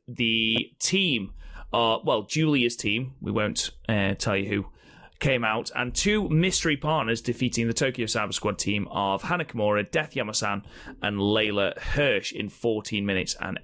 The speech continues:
eight seconds. So, first thing to point out about this match are the two people that came out to team with Julia, and that is Maika and Shiori Kondo.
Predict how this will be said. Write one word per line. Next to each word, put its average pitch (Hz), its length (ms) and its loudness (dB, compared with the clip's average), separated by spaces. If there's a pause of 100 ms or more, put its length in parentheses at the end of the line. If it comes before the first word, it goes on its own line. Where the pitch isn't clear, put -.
(100)
eight 104 260 -4 (140)
seconds. - 640 -2
So, 113 300 2 (800)
first 254 340 4
thing 185 360 -2 (140)
to 147 180 0
point 131 360 0
out 127 320 2
about 117 300 0
this - 160 -2
match 151 460 0
are 117 160 4
the 117 80 4
two 123 240 0
people 117 340 0
that - 220 -6
came 113 300 -4
out 101 260 -2 (180)
to 123 140 -2
team 185 560 0 (340)
with 113 220 0
Julia, 143 500 2
and 127 180 -2
that 120 160 -2
is 110 320 0
Maika 180 560 0
and 123 320 -4
Shiori 127 800 2
Kondo. 165 640 0